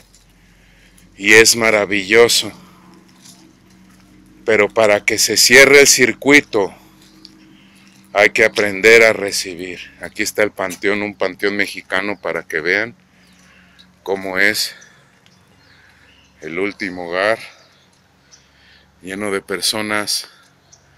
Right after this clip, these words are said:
que algún día estuvieron con nosotros y un día vamos a estar allá. Por eso ser más conscientes. Todas tus cosas no van a caber en una de estas tumbas, nichos.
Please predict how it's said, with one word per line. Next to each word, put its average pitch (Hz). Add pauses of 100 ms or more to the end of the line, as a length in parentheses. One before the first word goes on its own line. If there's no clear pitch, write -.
(1040)
que 98
algún 95
día 107 (1600)
estuvieron 107
con 98
nosotros 104
y 104
un 104
día 107
vamos 107
a 101
estar 101
allá. 101
Por 98
eso 104
ser 104
más 107
conscientes. 104 (1700)
Todas 123
tus 117
cosas 120
no 113
van 113
a 110
caber 107
en 110
una 110
de 104
estas -
tumbas, 107
nichos. 101